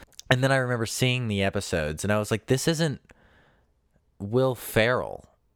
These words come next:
which isn't necessarily a bad thing, but he wasn't playing the type of character that he usually plays 'cause D'Angelo Vickers is so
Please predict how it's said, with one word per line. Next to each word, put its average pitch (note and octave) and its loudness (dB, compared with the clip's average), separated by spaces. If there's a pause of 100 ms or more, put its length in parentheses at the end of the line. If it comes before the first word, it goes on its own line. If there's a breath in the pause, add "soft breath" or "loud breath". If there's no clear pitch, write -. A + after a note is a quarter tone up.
(580)
which C#3+ 2
isn't G3+ 2
necessarily E3 0
a G2 0
bad F2+ 0
thing, F#3+ 0
but D3+ 0
he C3+ -4 (100)
wasn't D3 0
playing C3+ 0
the B2 -2
type B2+ 0
of A#2 -8
character B2 0
that G#2+ 0
he G2+ -2
usually G2 -2
plays A2+ -2 (260 loud breath)
'cause A2 -4
D'Angelo C#3 2
Vickers A2 -4
is F#2+ 0
so A2+ 0